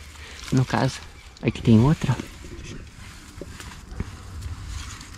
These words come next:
Bem antigo isso aqui também, ó.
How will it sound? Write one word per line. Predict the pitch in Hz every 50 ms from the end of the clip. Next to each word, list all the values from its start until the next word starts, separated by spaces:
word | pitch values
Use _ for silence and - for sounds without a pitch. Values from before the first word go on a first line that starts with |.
| - - - - - - - - - - - - - - - - - - - - - - - - - - - - - - - -
Bem | - 110 110 143 165 165 147
antigo | 131 - - - 139 131 135
isso | - -
aqui | 135 - 151
também, | - - 135 143 185 196 208
ó. | 190